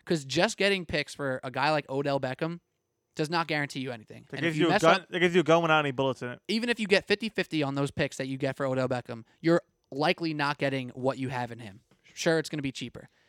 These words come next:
Speaker 1: So I don't feel confident making that trade, and I'm gonna leave one point by Chris Sims, who, uh, some people love, some people hate. Um, he said, "In ten years, if you trade Odell Beckham, you can look back and say, 'Holy shit,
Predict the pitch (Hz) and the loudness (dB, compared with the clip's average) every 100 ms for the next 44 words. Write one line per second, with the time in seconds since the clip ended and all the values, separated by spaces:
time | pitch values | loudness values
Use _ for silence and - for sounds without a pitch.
0 | _ - 151 147 190 151 156 175 - _ | _ 0 2 4 2 4 4 4 0 _
1 | 160 156 160 143 139 139 131 135 139 139 | -2 0 0 0 0 -4 -6 -6 -6 -2
2 | 131 - 135 135 135 143 135 165 156 - | -4 -2 -2 -2 -2 -4 -2 -2 -4 -12
3 | _ 135 147 180 - 170 147 131 - 180 | _ -2 0 0 0 -2 -2 -4 -2 -4
4 | - 151 139 139 143 131 123 135 127 120 | -2 -2 -2 -6 -4 -2 -2 -6 -8 -8
5 | 151 165 156 143 139 131 139 131 131 135 | -6 -4 -4 -2 -2 -4 -8 -8 -6 -6
6 | 127 _ _ _ _ 135 135 120 117 _ | -8 _ _ _ _ 0 0 0 -6 _
7 | 202 208 180 160 147 _ _ 160 147 175 | -8 -4 -2 -2 -4 _ _ -6 -4 -4
8 | 202 165 156 131 127 - - - 151 - | -2 0 0 0 -2 -8 -12 -6 -4 2
9 | 151 143 143 143 131 123 131 139 156 147 | 2 4 2 2 0 -2 -4 -2 -2 -2
10 | - 135 131 131 135 123 117 _ _ _ | 0 -2 -2 -4 -4 -4 -8 _ _ _
11 | - 151 147 139 - 139 | 2 2 4 0 0 0